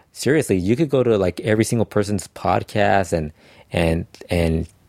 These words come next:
shows where they do, um, where they talk about lucha, and really, uh,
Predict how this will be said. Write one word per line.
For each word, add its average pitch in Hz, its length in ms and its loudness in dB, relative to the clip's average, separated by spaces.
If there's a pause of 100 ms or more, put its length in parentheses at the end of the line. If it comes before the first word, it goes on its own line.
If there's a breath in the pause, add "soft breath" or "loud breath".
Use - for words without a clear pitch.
shows 101 380 0
where 95 100 4
they 87 120 2
do, 92 340 0
um, 80 360 -2 (840 soft breath)
where 90 100 2
they 90 80 2
talk 101 160 0
about 92 220 0
lucha, 92 220 0
and 92 160 0
really, 104 280 2
uh, - 160 -12